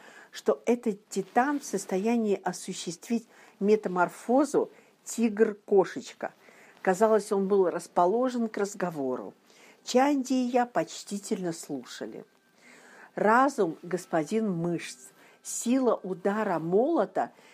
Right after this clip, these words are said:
зависит от прилагаемой энергии. Мощь, проявляющаяся в теле человека, зависит от его настойчивости, воли и мужества. Тело буквально создается и поддерживается разумом.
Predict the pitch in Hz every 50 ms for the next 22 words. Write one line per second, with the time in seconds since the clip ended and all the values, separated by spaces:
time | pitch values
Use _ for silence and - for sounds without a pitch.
0 | - _ - - - 185 190 190 226 247 240 - 302 - 233 220 214 - - 196
1 | 180 170 170 165 156 151 170 170 170 165 160 165 165 156 - - 170 165 160 156
2 | 147 139 131 - - 127 123 104 110 - _ _ _ _ _ _ _ - - 175
3 | 170 175 190 208 220 240 254 233 - - - _ - - 180 170 170 165 175 180
4 | 180 180 185 180 180 - - 185 165 - 190 165 - - - 202 185 180 175 165
5 | 165 - - 165 156 160 160 180 214 233 233 - 170 139 - - - - - -
6 | - _ - 147 165 180 180 208 208 - - 254 233 208 190 - - 175 170 190
7 | 196 190 185 180 - - - 190 180 175 170 - - 202 214 220 - - 247 202
8 | 160 135 139 151 160 160 160 151 - 226 208 208 214 214 185 160 151 127 - -
9 | - - - - _ _ _ _ - - - - - _ _ - - 226 233 254
10 | 262 262 247 233 226 226 226 - - 220 247 254 247 220 180 160 151 - - 175
11 | 156 160 - 156 156 160 196 220 254 240 - - 226 - - 190 - - 185 175
12 | 165 170 175 180 185 185 - 190 175 180 170 165 - - 170 170 165 160 156 143
13 | 147 139 131 131 123 120 120